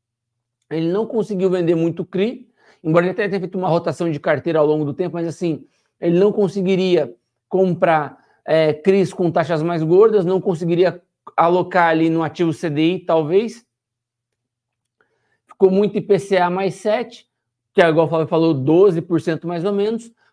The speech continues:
com uma dívida de treze alguma coisa, que já chegou a passar ali de quatorze, quando a Selic tava no topo. Então,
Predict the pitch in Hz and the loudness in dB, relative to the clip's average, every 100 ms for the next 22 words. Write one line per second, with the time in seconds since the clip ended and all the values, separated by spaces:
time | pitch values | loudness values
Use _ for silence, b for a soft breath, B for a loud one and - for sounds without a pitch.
0 | _ 233 214 202 175 190 202 185 - 196 | _ -2 0 0 0 2 2 0 0 4
1 | 190 175 190 180 190 185 180 190 202 208 | 4 4 0 0 -2 -4 2 4 4 2
2 | 220 _ _ _ - 202 180 202 220 - | -6 _ _ _ -2 0 2 2 0 0
3 | 214 170 165 185 202 B B B 156 190 | 0 2 4 4 2 B B B -6 -6
4 | 190 196 170 - 185 185 165 180 196 180 | -2 -2 -2 0 2 2 -2 -4 -4 -6
5 | 160 180 202 - 208 - 202 196 175 135 | -6 -4 -6 -4 -6 2 6 6 4 0
6 | 139 160 160 - 160 160 - 165 156 165 | -6 -4 -4 -4 -4 -4 -4 -4 -2 -4
7 | 165 147 131 131 156 175 220 240 | -4 -2 -2 -4 -8 0 0 0